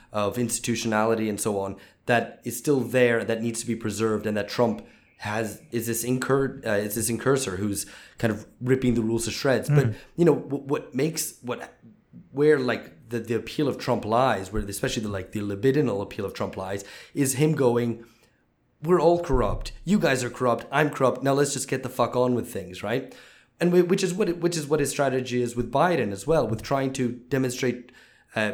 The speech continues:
Speaker 1: Biden as corrupt. And then, of course, the Democrats feel like that's kind of unfair or hypocritical,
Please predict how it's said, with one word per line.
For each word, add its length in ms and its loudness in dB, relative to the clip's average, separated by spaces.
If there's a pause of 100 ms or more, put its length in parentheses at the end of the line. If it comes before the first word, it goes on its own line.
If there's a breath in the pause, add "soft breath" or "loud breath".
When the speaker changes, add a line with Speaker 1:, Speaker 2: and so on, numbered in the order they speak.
Speaker 1:
Biden 260 2
as 140 -4
corrupt. 300 0
And 100 -4
then, 80 2
of 80 -8
course, 180 -2
the 100 -4
Democrats 600 -4 (280 loud breath)
feel 220 0
like 180 -2
that's 400 -2 (440)
kind 200 0
of 160 -4
unfair 520 2
or 320 0
hypocritical, 920 -4